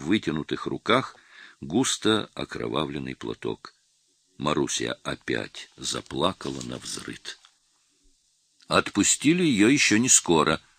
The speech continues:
Хоть ей было сказано, что она свободна, стоявший у дверей вестибюля часовой никого не пропускал. "Подождёшь", с тупым упрямством говорил он всем. Маруся подняла с пола опрокинутый стул и села.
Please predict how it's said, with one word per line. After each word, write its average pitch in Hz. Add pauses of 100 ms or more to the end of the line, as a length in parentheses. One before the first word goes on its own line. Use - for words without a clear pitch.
(760)
Хоть -
ей 92
было 92
сказано, 98
что -
она 95
свободна, 98 (600)
стоявший 101
у 98
дверей 92
вестибюля 87
часовой 101
никого 92
не 143
пропускал. 62 (920)
"Подождёшь", 87 (400)
с -
тупым 78
упрямством 90
говорил 73
он 67
всем. 57 (1300)
Маруся 123
подняла 110
с -
пола 107
опрокинутый 90
стул 69
и -
села. 64